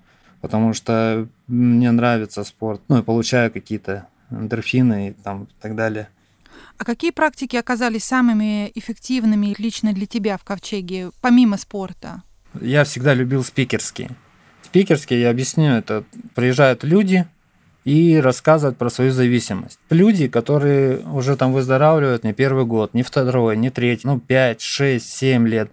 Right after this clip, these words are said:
Speaker 1: Я постоянно даже и говорил об этом. «Давайте спикерские, давайте еще приглашайте кого-то». Ну, вот на это я прямо очень сильно был сфокусирован. Ну и, конечно же, работа психотерапевта, потому что немалый труд они внесли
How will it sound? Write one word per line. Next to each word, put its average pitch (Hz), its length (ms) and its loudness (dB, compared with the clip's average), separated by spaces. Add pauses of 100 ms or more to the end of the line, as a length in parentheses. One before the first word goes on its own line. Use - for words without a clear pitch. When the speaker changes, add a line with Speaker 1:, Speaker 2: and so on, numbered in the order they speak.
Speaker 1:
Я 139 180 2
постоянно 165 560 2
даже 147 340 2 (320)
и 135 100 2
говорил 156 440 6
об 117 160 2
этом. 104 300 0 (340)
«Давайте 143 440 2
спикерские, 120 640 -2
давайте 139 380 2
еще 127 320 -2 (260)
приглашайте 113 680 -2
кого-то». 104 360 -2
Ну, 147 200 2
вот 120 340 -6
на 131 180 2
это 143 180 2
я 113 180 0
прямо 107 260 -2
очень 110 300 -2
сильно 113 320 -2
был 104 140 -4
сфокусирован. 104 640 -6 (360)
Ну 156 120 4
и, 180 40 2
конечно 156 460 2
же, 120 320 2
работа 120 380 2
психотерапевта, - 880 -10 (320)
потому 113 360 2
что 113 460 0 (420)
немалый 123 500 2
труд 117 260 -2
они 101 240 -4
внесли 120 640 0